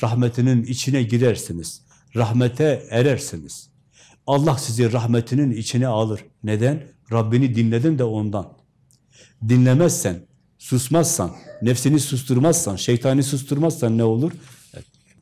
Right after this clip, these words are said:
rahmetten mahrum kalırsın. وَلَقَدْ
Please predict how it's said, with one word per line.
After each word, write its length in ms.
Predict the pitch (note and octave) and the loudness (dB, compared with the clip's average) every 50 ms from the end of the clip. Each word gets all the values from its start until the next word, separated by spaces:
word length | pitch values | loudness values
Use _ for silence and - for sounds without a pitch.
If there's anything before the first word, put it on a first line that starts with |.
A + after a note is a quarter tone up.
| _ - A#2 | _ -10 -8
rahmetten 680 | A2 A2+ A#2 A2+ G#2+ - - B2+ C3+ D3+ E3 - - _ _ _ - | -4 -2 -2 -2 -4 -4 -2 -2 -2 -2 -4 -8 -16 _ _ _ -6
mahrum 340 | A2+ G#2 G2+ - D3+ C3 A#2+ | -6 -4 -2 0 0 0 -2
kalırsın. 540 | - E2+ E2 E2 E2+ - - - D2+ - - _ _ _ _ _ _ _ _ _ _ - - - - - C5+ - _ _ _ _ _ _ _ _ _ _ _ _ _ _ _ _ _ _ _ _ _ _ _ _ - - _ _ _ _ _ _ _ _ _ _ _ _ _ _ _ _ _ _ _ _ _ _ _ _ _ - - - - _ _ _ _ _ _ _ - | -4 -6 -8 -8 -10 -10 -12 -14 -14 -16 -20 _ _ _ _ _ _ _ _ _ _ -20 -20 -20 -20 -20 -20 -20 _ _ _ _ _ _ _ _ _ _ _ _ _ _ _ _ _ _ _ _ _ _ _ _ -20 -20 _ _ _ _ _ _ _ _ _ _ _ _ _ _ _ _ _ _ _ _ _ _ _ _ _ -20 -20 -20 -20 _ _ _ _ _ _ _ 0
وَلَقَدْ 480 | A2 A#2 A#2+ B2 B2 - C#3 D3 D3+ | 2 4 4 4 2 2 2 2 2